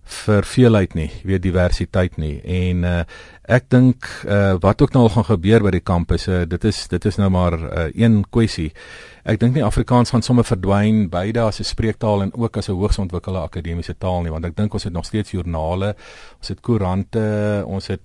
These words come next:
eh, televisie-uitsendings, ons het hierdie tipe van programme. Ek kan nog in Afrikaans skryf ook. En ek dink ook daar kom 'n private Afrikaanse universiteit, sonder twyfel. Eh, dat ek dink, ehm,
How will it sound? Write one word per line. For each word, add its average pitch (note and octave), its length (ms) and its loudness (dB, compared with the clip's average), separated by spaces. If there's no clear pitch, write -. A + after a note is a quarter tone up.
eh, F#2+ 220 -4
televisie-uitsendings, G2 1900 -6
ons - 120 -2
het A2 120 -2
hierdie G2+ 360 2
tipe G#2 220 -2
van F#2+ 220 -2
programme. G2+ 500 0
Ek G2 160 -4
kan A2 180 2
nog G2+ 160 0
in F#2 100 -4
Afrikaans F#2 540 -4
skryf F#2+ 380 -6
ook. G#2+ 240 -8
En G#2+ 100 2
ek A2 100 2
dink C3+ 220 4
ook D3 100 2
daar A2 160 4
kom A#2+ 140 2
'n A2 60 2
private A2+ 460 0
Afrikaanse G2 600 -4
universiteit, E2+ 640 -6
sonder G2 300 -6
twyfel. F2+ 480 -6
Eh, F#2 540 -4
dat G2 320 -6
ek A#2 280 -6
dink, A2+ 640 -4
ehm, G2 500 -4